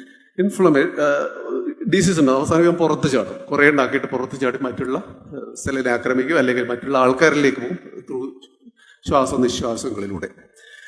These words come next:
അപ്പോൾ എന്താണ് സംഭവിക്കുന്നത്? ഇവൻ ഒന്ന് അറ്റാക്ക് ചെയ്യുമ്പോൾ നമ്മുടെ ഇമ്മ്യൂൺ സിസ്റ്റം അലേർട്ട് ആവും. ഉടനെ തന്നെ മാക്രോഫേജസ് അവിടത്തേക്ക് വരും. മാക്രോഫേജസ് എന്ന് പറഞ്ഞാൽ ഇതിനെ, ഈ ഇമ്മ്യൂൺ സിസ്റ്റത്തിൻ്റെ ഒരു type of സെല്ലാണ്. ഇങ്ങനെയുള്ള ഫോറിൻ ബോഡിയൊക്കെ വരുമ്പോൾ അതിനെ കൊല്ലാൻ വേണ്ടിയുള്ള നമ്മുടെ തന്നെ ഒരു സിസ്റ്റമാണ്.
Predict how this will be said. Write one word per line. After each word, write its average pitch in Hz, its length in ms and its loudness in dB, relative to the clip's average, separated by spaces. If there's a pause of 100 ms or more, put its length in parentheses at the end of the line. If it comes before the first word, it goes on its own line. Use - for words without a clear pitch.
(160)
അപ്പോൾ 185 180 6
എന്താണ് 214 340 4
സംഭവിക്കുന്നത്? 185 420 2
ഇവൻ 226 140 6 (480)
ഒന്ന് 185 200 6
അറ്റാക്ക് 196 320 4
ചെയ്യുമ്പോൾ 180 340 2
നമ്മുടെ 170 280 4
ഇമ്മ്യൂൺ 196 340 8
സിസ്റ്റം 170 280 0
അലേർട്ട് 127 300 2
ആവും. 92 120 -12 (720)
ഉടനെ 208 360 4
തന്നെ 180 160 6 (120)
മാക്രോഫേജസ് 160 800 2 (720)
അവിടത്തേക്ക് 156 400 4
വരും. 117 180 -2 (260)
മാക്രോഫേജസ് 170 520 0
എന്ന് 180 100 4
പറഞ്ഞാൽ 170 280 2
ഇതിനെ, 165 180 4 (120)
ഈ 156 40 -2 (100)
ഇമ്മ്യൂൺ 165 300 8
സിസ്റ്റത്തിൻ്റെ 165 480 2
ഒരു 160 80 -2 (180)
type 151 220 2
of 170 140 0
സെല്ലാണ്. 135 320 2 (160)
ഇങ്ങനെയുള്ള 143 400 0
ഫോറിൻ 156 320 4
ബോഡിയൊക്കെ 143 340 2
വരുമ്പോൾ 131 340 0
അതിനെ 139 220 2
കൊല്ലാൻ 131 300 4
വേണ്ടിയുള്ള 127 320 -2 (100)
നമ്മുടെ 135 320 0
തന്നെ 131 200 0
ഒരു - 140 -4
സിസ്റ്റമാണ്. 92 460 0